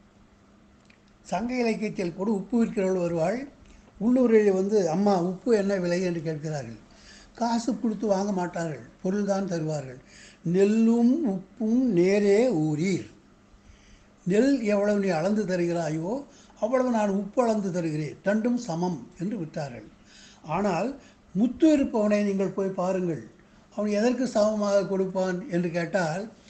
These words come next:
முத்தின் விலை பொன்னின் விலையை விட அதிகம். யாராவது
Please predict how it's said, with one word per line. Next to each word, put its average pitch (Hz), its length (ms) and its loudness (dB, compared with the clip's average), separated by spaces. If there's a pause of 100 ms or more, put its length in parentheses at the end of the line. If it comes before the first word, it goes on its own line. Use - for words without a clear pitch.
(200)
முத்தின் 277 520 2
விலை 214 220 2 (220)
பொன்னின் 254 480 4
விலையை 214 340 0
விட 196 200 -2
அதிகம். 185 360 -4 (1900)
யாராவது 190 640 2